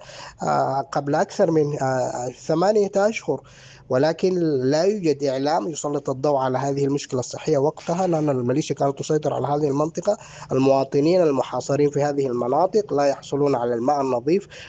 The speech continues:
وبالتالي يلجؤون إلى استخدام بعض ال-، المياه الملوثة. في، ومش كده وبس،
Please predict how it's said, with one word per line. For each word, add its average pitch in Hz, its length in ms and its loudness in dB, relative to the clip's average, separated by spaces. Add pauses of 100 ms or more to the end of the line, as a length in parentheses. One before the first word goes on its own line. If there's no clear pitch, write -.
(100)
وبالتالي 185 460 2
يلجؤون 160 440 2
إلى 165 500 2 (280)
استخدام 165 580 0 (220)
بعض 170 320 0
ال-، 139 320 2
المياه 147 420 2
الملوثة. 165 640 2 (120)
في، 139 260 2
ومش 131 540 0
كده 170 220 4
وبس، 208 220 2